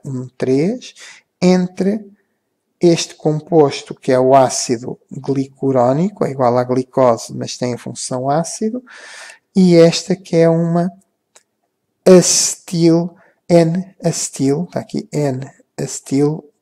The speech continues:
glicosamina sulfato. Bem, sulfato aqui no carbono quatro. E depois esta unidade repete-se por ligações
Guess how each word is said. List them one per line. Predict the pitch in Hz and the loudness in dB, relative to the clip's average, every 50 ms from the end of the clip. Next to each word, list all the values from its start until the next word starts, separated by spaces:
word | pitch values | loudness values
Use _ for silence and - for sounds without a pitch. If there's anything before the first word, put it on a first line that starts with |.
| _ | _
glicosamina | - 147 143 143 151 160 165 175 156 - _ - 165 156 151 143 139 139 151 147 143 139 143 143 143 143 143 147 147 147 _ - - - _ _ | -16 -16 -10 -4 -2 0 0 0 -2 -4 _ 2 4 4 4 2 0 -2 -2 -2 -2 -2 -4 -2 -2 -2 -2 -2 -4 -4 _ -18 -20 -20 _ _
sulfato. | - - - 156 147 - - - 139 120 110 - - - - _ _ _ _ _ _ _ _ _ _ _ _ _ _ _ - | -16 -8 -6 -6 -6 -2 0 0 0 0 0 -4 -14 -20 -20 _ _ _ _ _ _ _ _ _ _ _ _ _ _ _ -8
Bem, | 156 175 175 | -6 -6 -6
sulfato | - - - - 113 - - | -6 -10 -4 -4 -4 -4 -4
aqui | - - 123 | -6 -6 -6
no | 123 120 | -6 -6
carbono | - - 135 143 - 135 | -8 -8 -8 -8 -12 -12
quatro. | 139 - - - - - - - - - - - - _ - | -12 -12 -12 -12 -12 -16 -20 -18 -18 -18 -20 -20 -20 _ 0
E | 254 240 | 0 0
depois | 208 214 - 185 170 175 175 175 | 0 2 2 2 4 4 4 2
esta | 180 165 - - - | 0 0 0 -2 -4
unidade | 160 160 156 151 156 156 147 156 - | -2 -2 2 2 2 2 2 0 -6
repete-se | - - _ - 160 147 151 147 _ - - - - - _ _ - - _ _ _ - | -8 -8 _ 0 2 2 2 -2 _ -10 -8 -8 -8 -10 _ _ -20 -20 _ _ _ -4
por | 196 190 170 | -2 0 0
ligações | 160 151 147 143 147 147 - - - 147 139 139 139 143 147 156 151 - - - - _ | 0 0 2 2 2 2 2 0 0 0 0 0 0 -2 -6 -8 -12 -14 -16 -16 -18 _